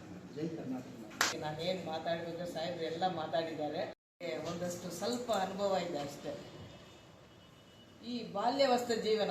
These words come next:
Speaker 2: ಈಗೆಲ್ಲ ಮಕ್ಳು ಇಲ್ಲಿ ಇದ್ದೀರಲ್ಲ, ಈ ಬಾಲ್ಯವಸ್ಥ ಜೀವನ ಅತಿ ಸುಂದರವಾದ ಜೀವನ ಅಂತ ಹೇಳಲಾಗಿದೆ. ಯಾಕಂದ್ರೆ ಕೆಲವು ಮಕ್ಕಳು ತಂದೆ ಇರಲ್ಲ, ಒಂದು ವೇಳೆ ತಾಯಿ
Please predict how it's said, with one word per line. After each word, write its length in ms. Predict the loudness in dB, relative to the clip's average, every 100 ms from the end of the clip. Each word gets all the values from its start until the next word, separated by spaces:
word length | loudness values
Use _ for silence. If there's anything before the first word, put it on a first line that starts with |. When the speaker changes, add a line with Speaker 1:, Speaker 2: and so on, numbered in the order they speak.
| 0 -4 -6
Speaker 2:
ಈಗೆಲ್ಲ 340 | -2 0 4 4 4
ಮಕ್ಳು 240 | 0 0
ಇಲ್ಲಿ 180 | 0 0
ಇದ್ದೀರಲ್ಲ, 440 | 0 0 0 2 2 0 -2
ಈ 120 | 0
ಬಾಲ್ಯವಸ್ಥ 680 | 4 4 6 6 6 6 2
ಜೀವನ 380 | 0 0 0 2
ಅತಿ 440 | 2 2 0 0 0
ಸುಂದರವಾದ 600 | -2 6 8 10 10 8 6 4
ಜೀವನ 260 | 4 4
ಅಂತ 280 | 2 2 0
ಹೇಳಲಾಗಿದೆ. 760 | 0 0 2 2 0 -2 -4 -6 -10 -12 -10 -4
ಯಾಕಂದ್ರೆ 440 | -2 -2 -2 0 0 0 -6 -14 -18 -4
ಕೆಲವು 360 | 2 6 6 8
ಮಕ್ಕಳು 380 | 6 4 6 6 4 0
ತಂದೆ 220 | 2 6
ಇರಲ್ಲ, 420 | 6 8 4 4 2 0 -4 -14 -18 -18 -20 -20 -18 -8
ಒಂದು 200 | -4 -2
ವೇಳೆ 240 | 2 4
ತಾಯಿ 340 | 4 6 6